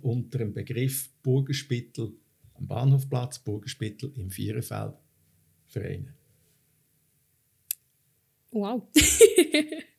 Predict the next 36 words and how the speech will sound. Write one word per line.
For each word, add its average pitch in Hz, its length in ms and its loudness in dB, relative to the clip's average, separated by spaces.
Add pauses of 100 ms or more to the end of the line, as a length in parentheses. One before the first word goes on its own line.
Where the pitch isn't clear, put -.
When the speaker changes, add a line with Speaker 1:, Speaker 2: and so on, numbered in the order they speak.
(960)
Speaker 2:
Komplizierte, 240 720 -2
aber 226 160 0
sehr 220 300 2
interessante 202 800 -2
Geschichte, - 360 -4
muss 214 200 -2
man 277 100 -2
sagen. 214 380 -4 (600)
Ähm, 202 640 -2 (640)
ich 220 120 0
habe, 214 300 -2 (280)
me-, 220 200 -4
merci, 214 320 2
hast 196 180 0
du 208 60 -4
das 196 80 -4
erklärt. 208 400 -6
Ich 254 80 -2
habe 220 100 -2
immer 214 160 -4
gemeint, 214 380 -6
dass, 202 180 -6 (200)
dass 196 220 -4
ihr 196 120 -4
einfach 190 280 -6
umgezogen 226 840 -8
<laughs> - 0 -
seid, - 760 2
hier 226 380 2
raus, 226 300 4
aber, 233 560 -2
äh, 233 100 0 (680)
hat 302 220 4
eine 233 120 4
Unklarheit 233 680 0
bereinigt. 202 520 -2